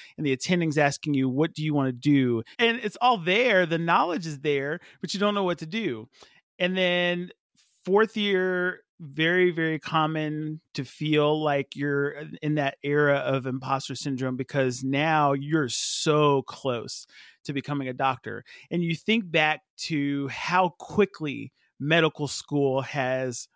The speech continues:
gone. In your head, you're like, "I just went through four years of medical school." But when you th-, when you're in first year, you're like, "Oh my gosh, there's four years of medical school left. It's so long."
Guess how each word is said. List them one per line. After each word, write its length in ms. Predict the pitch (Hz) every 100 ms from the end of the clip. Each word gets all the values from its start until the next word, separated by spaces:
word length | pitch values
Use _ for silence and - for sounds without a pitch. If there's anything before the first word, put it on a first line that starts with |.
| -
gone. 420 | 123 143 117 107 117
In 200 | 165 196
your 160 | 196 175
head, 440 | 170 208 220 190
you're 160 | 160 160
like, 220 | 143 139
"I 60 | 220
just 140 | 277
went 100 | 180
through 120 | 143 127
four 340 | - 156 180
years 240 | 165 156
of 80 | 147
medical 280 | 185 233 165
school." 360 | - 135 101 _ - - - _ _ _
But 180 | 196 170
when 160 | 180 175
you 160 | 170
th-, 140 | 156 _ -
when 180 | 175 180
you're 160 | 160
in 100 | 151
first 400 | 135 254 392 -
year, 140 | 185 151
you're 200 | 147 156
like, 220 | 143 -
"Oh 100 | 156
my 160 | 160 143
gosh, 340 | 151 139 127
there's 180 | 120 -
four 440 | - 170 175 180
years 360 | 160 156 151 131
of 100 | 135
medical 480 | 147 156 151 - 135
school 480 | - 147 143 139
left. 300 | 151 143 131
It's 120 | 123 -
so 540 | - - 170 170 165
long." 600 | 156 156 165 151 127 113